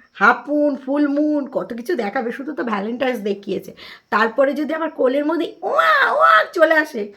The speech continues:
তাহলে তো হয়ে গেল, ছেলে মেয়ের আরও গালি পারবে। কোন ছেলের বয়সী নাগর আছে তো তাকেই কোলে নিয়ে বসে থাকবে, চেহারাটা কি হয়েছে দেখেছো বুড়ির? <laughs> মনে হয়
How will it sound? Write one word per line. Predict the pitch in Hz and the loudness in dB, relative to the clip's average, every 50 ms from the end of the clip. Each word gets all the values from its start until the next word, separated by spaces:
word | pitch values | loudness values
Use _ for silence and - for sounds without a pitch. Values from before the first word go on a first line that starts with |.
| _ - _ _ _ _ _ | _ -20 _ _ _ _ _
তাহলে | - 185 196 220 262 294 320 - | -8 -6 -6 -4 -4 -2 -4 -4
তো | - - 233 | -2 -4 -2
হয়ে | 214 226 208 220 220 208 196 | 0 2 2 2 2 2 2
গেল, | 196 180 175 175 - - - - _ - - _ _ | 0 0 0 -2 -6 -8 -10 -12 _ -20 -20 _ _
ছেলে | - - - 294 240 320 | -10 -4 -2 0 0 2
মেয়ের | 285 311 311 294 | 2 2 2 2
আরও | 233 196 233 262 269 | 2 0 2 2 2
গালি | 220 226 196 190 214 196 | 2 2 -2 -2 -4 -6
পারবে। | - 123 127 165 - - - - - _ _ _ _ _ _ _ _ _ _ _ _ | -6 -8 -8 -8 -10 -12 -14 -14 -16 _ _ _ _ _ _ _ _ _ _ _ _
কোন | - 294 311 349 370 403 | 4 6 6 6 6 4
ছেলের | - - - 294 269 262 302 311 320 294 | 0 -2 0 2 2 6 8 6 6 6
বয়সী | 220 220 220 214 240 262 - - - 320 330 359 - - - _ _ _ | 2 0 2 2 2 0 0 -2 -4 -2 -2 -2 -4 -6 -14 _ _ _
নাগর | 220 226 226 214 226 220 240 302 311 294 | -6 -2 0 0 0 2 6 6 6 6
আছে | 262 254 254 254 - - 359 | 6 0 -4 -4 0 0 0
তো | - - - 247 196 190 202 - - _ _ _ _ _ _ _ _ _ _ _ _ _ _ | 0 2 0 0 0 0 -4 -10 -14 _ _ _ _ _ _ _ _ _ _ _ _ _ _
তাকেই | - 247 254 247 - 349 359 381 | -2 -2 -2 0 0 -2 -2 -2
কোলে | - - - - 190 - 349 | -2 -2 -2 -2 2 4 6
নিয়ে | 349 349 330 | 6 6 6
বসে | 302 226 240 262 269 311 294 | 4 4 2 2 2 0 0
থাকবে, | - 277 220 208 202 190 185 185 | 0 0 -2 -2 -4 -8 -10 -10
চেহারাটা | - 247 240 247 254 294 311 311 269 233 | -4 -2 0 4 6 6 6 6 4 0
কি | 311 - - 320 | -4 -4 -4 -4
হয়েছে | 339 - - 196 - 302 - - - 190 190 - - - - _ _ - | 0 0 0 -2 -2 -4 -6 -10 -12 -12 -12 -14 -18 -20 -20 _ _ -4
দেখেছো | 247 285 330 480 466 480 440 | -2 -2 -2 -2 -2 -2 -2
বুড়ির? | 233 214 233 - 220 220 - - - - | -2 -4 -8 -8 -8 -8 -8 -8 -4 -2
<laughs> | 622 587 - - - - - - - - - - - 359 - - - - _ _ _ - - - - - _ - | -2 -2 0 0 -2 -2 -2 -2 -4 -4 -4 -2 -2 -2 -2 -2 -6 -16 _ _ _ -18 -18 -18 -18 -20 _ -8
মনে | 220 233 240 262 302 349 370 | -4 -2 0 0 2 2 2
হয় | 349 330 285 262 277 294 - - | 4 6 6 6 6 4 2 -2